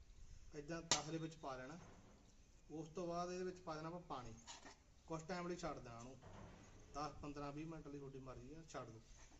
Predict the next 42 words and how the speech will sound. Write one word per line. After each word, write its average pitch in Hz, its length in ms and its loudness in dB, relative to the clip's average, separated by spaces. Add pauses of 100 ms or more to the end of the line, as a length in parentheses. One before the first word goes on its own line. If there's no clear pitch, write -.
(180)
ਠੀਕ 151 120 2
ਹੈ। 175 140 4
ਹੱਥ 165 140 0
ਨਹੀਂ 185 140 6
ਲਾਉਣਾ, 190 240 4
ਗਰਮ 185 340 4
ਬਹੁਤ 185 180 6
ਹੋ 170 140 4
ਜਾਂਦੀ 117 280 -2
ਆ। 110 40 -6 (480)
ਉਸ 147 140 0
ਤੋਂ 175 140 4
ਬਾਅਦ 185 160 4
ਆਪਣਾ 170 240 2
ਦੇਖੋ, 165 280 0
ਆਹ 170 60 2
ਚੀਜ਼ 160 260 0 (140)
ਐਂ 147 220 0
ਬਿਲਕੁਲ 165 360 0
ਪਾਊਡਰ 131 320 0
ਬਣ 120 180 -4
ਜਾਣਾ 107 220 -8
ਇਹਦਾ। 113 140 -10 (720)
ਤੇ 147 280 4 (160)
ਪਾਉਣ 180 320 4
ਦਾ 214 100 0
ਤਰੀਕਾ, 202 760 0 (420)
ਜਿਵੇਂ 170 300 0
ਆਪਾਂ 185 220 -2
ਹੁਣ 190 140 2
ਆਪਣੇ 190 240 -2
ਕੋਲੇ 185 140 2
ਮਿਰਚਾਂ 165 340 -2
ਲਾਈਆਂ 160 240 -4
ਹੋਈਆਂ 156 220 -4
ਨੇ, 123 100 -2 (1600)
ਮਿਰਚਾਂ 160 360 0
ਨੂੰ 190 100 2
ਆਪਾਂ 196 260 0
ਐਂ 196 320 2 (180)
ਗੁੱਡਣਾ 151 380 -2
ਪਹਿਲਾਂ, 120 260 -8